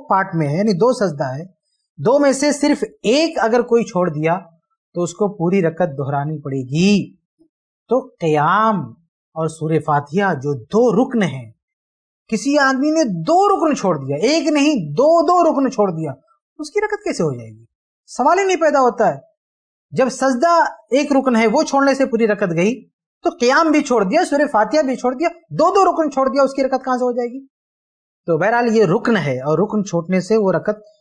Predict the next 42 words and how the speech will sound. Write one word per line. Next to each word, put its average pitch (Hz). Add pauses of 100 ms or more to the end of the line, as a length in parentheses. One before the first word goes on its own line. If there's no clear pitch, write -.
(160)
चली 185
जाती 151
है। 135 (100)
दो 240
दो 247
रुकन 226
छूट 190
रहा 190
है 185
इसलिए 180
रकत 170
दोहरानी 156
पड़ेगी। 160 (280)
हाँ, 185
अगर 180
कोई 190
सरीह 147
दलील 139
होती 131 (420)
तो 160
हम 175
ये 240 (120)
इस्तिस्नाई 156
बात 165
रखते, 262 (440)
यानी 226
हो 185
जाएगी। 135
लेकिन 160 (100)
ऐसी 175
कोई 214 (340)
सही 180 (100)
और 180
सरीह 170
दलील 160
नहीं 175
है। 117 (380)
सही 175
बुखारी 180
की 196 (380)
अबू 160
बकरा 170